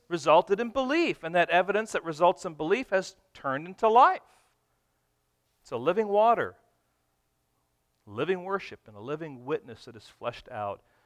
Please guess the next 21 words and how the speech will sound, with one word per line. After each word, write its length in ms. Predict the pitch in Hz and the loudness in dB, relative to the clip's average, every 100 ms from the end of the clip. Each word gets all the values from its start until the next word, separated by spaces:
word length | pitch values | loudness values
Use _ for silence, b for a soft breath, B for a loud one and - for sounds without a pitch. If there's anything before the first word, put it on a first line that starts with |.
| _ _ - | _ _ -20
in 80 | 110 | -14
this 160 | 131 | -14
passage. 420 | - 160 160 - - | -10 -6 -6 -8 -4
So 200 | 175 151 | -2 -2
to 160 | - | -4
believe, 680 | 143 180 190 262 311 311 220 | 0 2 2 2 2 0 0
then, 460 | 170 127 127 180 214 _ _ _ _ | -2 -2 -2 -6 -14 _ _ _ _
is 220 | 175 151 | -8 -8
the 100 | 160 | -8
same 380 | - 190 185 165 | -4 -2 -2 -4
thing 360 | - 160 143 | -8 -8 -6
as 140 | 135 - | -8 -10
to 120 | 135 | -16
say, 520 | - 127 123 113 113 _ _ _ | -8 -4 -2 -2 -6 _ _ _
"We 160 | 117 127 | -12 -6
know 380 | 135 135 104 - _ _ _ _ _ _ _ - | 0 0 0 -4 _ _ _ _ _ _ _ -20
that 100 | - | -20
He 280 | - 127 | -14 -10
is 120 | 117 113 | -10 -10
the 100 | 117 | -18
Savior 600 | - 113 113 107 101 | -12 -10 -10 -12 -16